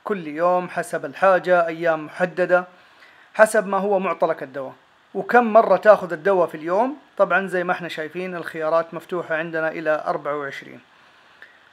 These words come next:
الآن حددنا إنه مرة واحدة في اليوم، متى الوقت اللي أنت راح تاخذ فيه تقريبًا، وعندنا أيقونتين تحت البداية من أي يوم، وإن قرت لتعيين تاريخ الانتهاء إذا كان الدواء محدد بأربع أيام، خمس أيام،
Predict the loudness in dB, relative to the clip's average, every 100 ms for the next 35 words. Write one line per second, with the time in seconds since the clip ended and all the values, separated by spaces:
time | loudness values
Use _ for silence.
0 | -4 0 4 4 2 -2 -2 -2 -4 -2
1 | 2 4 6 4 0 -8 -6 -2 -2 -4
2 | _ _ -10 -6 -4 -2 2 0 0 -10
3 | -8 -8 -4 -4 -2 -2 -2 -4 -12 -10
4 | -10 _ -16 -12 -10 -8 -8 -8 _ _
5 | -20 _ -2 0 2 4 4 4 2 -2
6 | -2 -4 -6 2 0 0 -8 -6 2 8
7 | 8 6 0 -6 -6 -4 -4 0 2 2
8 | -2 -2 -2 -2 -2 -6 -2 -2 -2 -6
9 | -6 -4 -4 -4 -8 -2 -2 -2 -4 -6
10 | -8 -8 -2 -2 0 -4 0 -2 -2 -2
11 | -2 -2 -8 -6 -2 0 0 -2 -2 0
12 | 0 -2 -10 -12 -14 -6 0 0